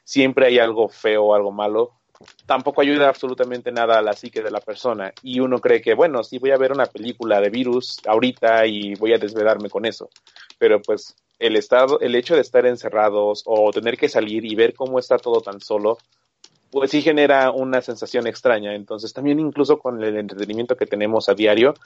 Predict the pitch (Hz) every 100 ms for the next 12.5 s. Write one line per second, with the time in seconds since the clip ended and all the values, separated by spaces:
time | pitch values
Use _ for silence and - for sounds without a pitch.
0 | - - _ _ 117 113 113 113 110 113
1 | 120 127 147 147 135 123 123 127 131 139
2 | - 113 104 120 113 127 117 113 113 110
3 | 107 104 107 117 113 110 110 101 98 110
4 | 139 - _ _ _ _ _ 131 123 120
5 | 117 117 110 117 240 240 147 131 139 127
6 | - 120 113 113 113 120 127 117 117 -
7 | 120 117 107 - 110 107 - 104 - 110
8 | 104 110 104 104 120 113 107 - - 113
9 | 117 110 107 107 104 - 110 123 120 120
10 | 120 - - _ 127 120 120 113 110 110
11 | 110 107 104 101 - 135 120 117 113 113
12 | 107 123 120 120 117